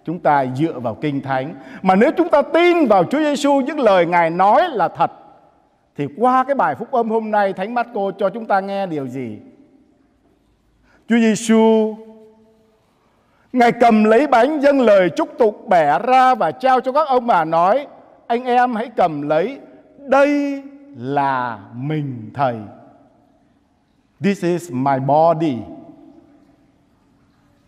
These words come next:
Ngài không nói là đây, "This is, this is a symbol, symbolism,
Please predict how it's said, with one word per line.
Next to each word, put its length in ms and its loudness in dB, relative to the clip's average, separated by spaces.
Ngài 160 4
không 220 4
nói 180 4
là 120 4
đây, 300 4
"This 140 2
is, 460 -2
this 180 2
is 40 -8
a 80 -4
symbol, 720 0
symbolism, 840 -2